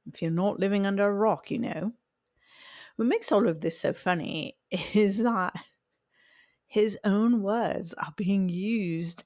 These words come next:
against him. When he ran against Hillary Clinton, there are so many commercials being used against him, and that is in part,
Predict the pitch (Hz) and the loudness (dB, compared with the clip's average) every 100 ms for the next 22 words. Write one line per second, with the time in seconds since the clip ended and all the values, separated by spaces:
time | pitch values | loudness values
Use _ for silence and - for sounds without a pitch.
0 | - - - 185 202 - - 240 208 - | -16 -16 -4 0 0 -2 -8 -8 -8 -10
1 | _ 208 180 170 208 180 175 165 185 220 | _ 0 0 2 2 2 0 -2 -2 -2
2 | 254 _ _ _ - - - 185 165 139 | -4 _ _ _ -18 -16 -10 -6 -2 -2
3 | 160 - - 180 190 214 226 - 302 294 | -4 -6 -4 -2 0 -2 -4 -2 0 0
4 | 180 170 165 - 156 - - - 180 233 | 0 0 0 0 -2 -2 0 0 4 6
5 | 226 185 180 - 160 160 - 165 165 - | 6 2 -2 -4 -4 -4 -6 -8 -8 -4
6 | 170 170 165 170 160 - 156 165 - 208 | -2 0 0 -2 -6 -6 -6 -4 -2 -2
7 | 208 262 349 208 _ - - _ _ - | 0 0 0 -2 _ -20 -20 _ _ -2
8 | 185 - - 240 240 - | -2 -2 0 2 4 2